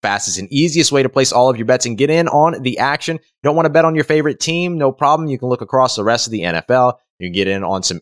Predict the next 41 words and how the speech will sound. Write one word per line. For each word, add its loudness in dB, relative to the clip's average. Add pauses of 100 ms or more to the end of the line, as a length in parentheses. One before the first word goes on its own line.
end -4
of -4
year 0
awards. 2
Soon 0
there'll -2
be -4
some -6
player 2
props 0
about -2 (240)
who -2
ends 0
up -2
where. 2
Very 0
curious -4
to -8
see -4
what -6
the -4
Russell -4
Wilson 0 (220)
props -2
will 0
look 0
like 0
later 0
on. 0
We'll 0
see -2
what -4
those -4
look -12
like -6
when -8
they -4
get -2
up -2
there, 2
but 0